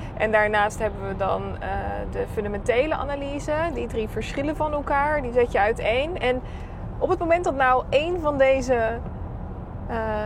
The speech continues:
verschillende meetmodellen een, een rood signaal geeft of zegt van, eh, hier, hier gaat iets niet goed. Wat, wat gebeurt er dan? Want je zoekt natuurlijk naar confirmations.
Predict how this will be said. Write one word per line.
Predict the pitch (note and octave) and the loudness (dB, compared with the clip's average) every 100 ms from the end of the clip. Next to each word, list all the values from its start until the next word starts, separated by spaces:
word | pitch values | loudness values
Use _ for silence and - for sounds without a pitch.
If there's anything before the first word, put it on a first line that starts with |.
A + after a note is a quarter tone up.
| - - | -4 -6
verschillende | - A#3 - B3+ A#3 G#3 G#3 G#3 G#3 G#3+ A3 G#3+ | -4 -2 0 2 2 2 2 4 2 0 -2 -2
meetmodellen | A3 A#3 D4 B3 B3 B3 B3 A#3+ A3 G#3+ G#3+ - | 4 4 4 2 4 6 4 4 4 2 -2 -4
een, | - A3+ A3 - | -2 -2 -4 -4
een | G3+ G#3 G#3 - - - A3 | -6 -4 -6 -6 -8 -6 0
rood | A3+ A#3 - | 4 4 2
signaal | A3+ G#3+ A#3+ C4+ | -2 2 4 4
geeft | B3+ - - - | 2 -4 -4 -6
of | - | -6
zegt | G#3+ G3+ - | -4 -4 -6
van, | G#3 G3+ | -4 -4
eh, | G3+ G#3+ A3 G#3+ | -4 -4 -6 -6
hier, | A3+ G#3+ | -6 -6
hier | A#3 A#3 | -6 -6
gaat | - | -6
iets | A3 - | -6 -4
niet | A3 | -4
goed. | - D#4 G3 - - | 0 0 0 -4 -2
Wat, | D#4 - | -2 0
wat | C4+ | -4
gebeurt | - E4 F4+ A3 | 0 0 0 0
er | |
dan? | F3+ | -2
Want | G3 G#3+ | -2 -2
je | |
zoekt | B3+ F4 | 0 0
natuurlijk | A3+ G#3 G3+ G3+ | 0 2 2 2
naar | G#3 | 0
confirmations. | - A3+ - B3+ F4 E4 - F2+ F2 - - | 2 0 2 2 2 0 -2 -4 -4 -6 -8